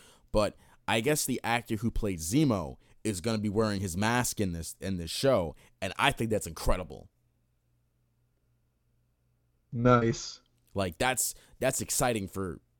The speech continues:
Speaker 1: anyone who's been a Captain America fanatic, who's loved the older characters, whether it was Zola, whether it was Zemo, whether it was Red Skull, whether it was,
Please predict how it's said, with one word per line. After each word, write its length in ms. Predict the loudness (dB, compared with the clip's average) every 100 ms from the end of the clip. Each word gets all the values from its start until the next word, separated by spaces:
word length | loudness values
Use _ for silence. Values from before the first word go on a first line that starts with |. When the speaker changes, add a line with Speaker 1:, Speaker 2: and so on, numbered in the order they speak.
| _ -4
Speaker 1:
anyone 380 | 0 2 2
who's 360 | 2 2 2 -2
been 540 | -6 0 0 0 -4 -4
a 180 | -8 -8 _
Captain 380 | -2 0 0 0
America 440 | 2 2 0 -2 -6
fanatic, 540 | -4 -2 0 0 -2
who's 320 | -6 -8 -8 -14 -20 -8
loved 340 | 0 0 0
the 160 | -2 -2
older 320 | 2 2 2
characters, 520 | -2 -2 -2 -2 -2
whether 260 | 0 2 4
it 60 | 2
was 120 | 0
Zola, 420 | 2 4 4 4
whether 340 | 2 0 0
it 40 | 0
was 180 | -2 0
Zemo, 440 | 2 4 4 2
whether 300 | 2 0 0
it 140 | -2
was 180 | -4 -6
Red 240 | -2 0 0
Skull, 420 | 0 2 4 4
whether 320 | 2 0 -4
it 100 | -6
was, 380 | -4 -4 -6 -10